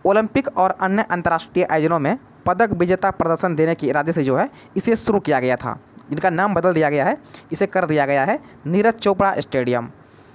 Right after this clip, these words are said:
तो बात किया गया नीरज चोपड़ा का, तो आप सबको पता होगा कि नीरज चोपड़ा जो है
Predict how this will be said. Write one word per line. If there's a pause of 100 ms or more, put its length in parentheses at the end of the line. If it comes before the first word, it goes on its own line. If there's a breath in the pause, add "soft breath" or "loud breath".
(680 loud breath)
तो
बात
किया
गया
नीरज
चोपड़ा
का, (220)
तो
आप
सबको
पता
होगा (580 loud breath)
कि
नीरज
चोपड़ा
जो
है